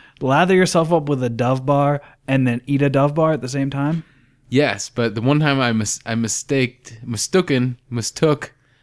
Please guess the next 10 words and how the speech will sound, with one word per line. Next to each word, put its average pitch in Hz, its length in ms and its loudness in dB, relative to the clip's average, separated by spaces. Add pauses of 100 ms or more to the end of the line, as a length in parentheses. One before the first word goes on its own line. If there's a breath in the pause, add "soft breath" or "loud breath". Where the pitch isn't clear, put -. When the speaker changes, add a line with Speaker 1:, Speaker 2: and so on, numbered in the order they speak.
(100)
Speaker 1:
No, 180 140 2
Speaker 2:
There 170 100 4
we 233 60 0
Speaker 1:
mistooken 156 380 2
is 117 120 0
right. 120 220 -2
Speaker 2:
Mistooken? 139 720 -6
Speaker 1:
Mm-hmm. 156 400 -4 (520)
Speaker 2:
Okay. 92 360 -10 (880 soft breath)
I'll, 113 180 -8